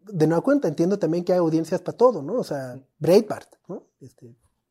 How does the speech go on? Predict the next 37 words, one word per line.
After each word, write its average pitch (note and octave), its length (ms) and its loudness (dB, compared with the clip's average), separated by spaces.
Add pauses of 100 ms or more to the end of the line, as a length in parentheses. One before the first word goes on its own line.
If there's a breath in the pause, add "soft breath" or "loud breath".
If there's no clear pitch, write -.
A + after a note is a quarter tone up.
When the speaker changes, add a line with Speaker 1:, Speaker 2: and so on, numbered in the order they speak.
(420)
Speaker 1:
la E3 120 2
audiencia G3 440 6
está E3+ 180 2
bien, G3+ 300 2 (320 loud breath)
¿no? E3 120 2
Lo G3+ 80 6
platicamos E3 540 -2
ahorita C#3+ 240 -4
<laughs> - 0 -
fuera G3+ 260 6
del F#3 140 2
aire, F3+ 240 4
que, D3 180 -6
que, C#3+ 240 -6
que - 80 -8
estamos F3 360 -2
en D3+ 100 -2
una F#3 320 -2 (440 soft breath)
época... D#3+ 720 0
Eh, B2+ 840 -12 (560)
que C#3+ 60 0
a - 20 -4
mí D#3+ 80 0
me F#3 140 2
parece D#3 240 0
muy F3 180 0
interesante, D3+ 540 -4
donde, B2+ 340 -8
donde A#2+ 880 -16
cada E3 220 -2
quien E3 800 -4
elige C#3 360 -8
lo D3+ 100 -4
que - 120 -20
quiere D3+ 220 -8
creer C#3+ 280 -6
y, D3+ 100 -10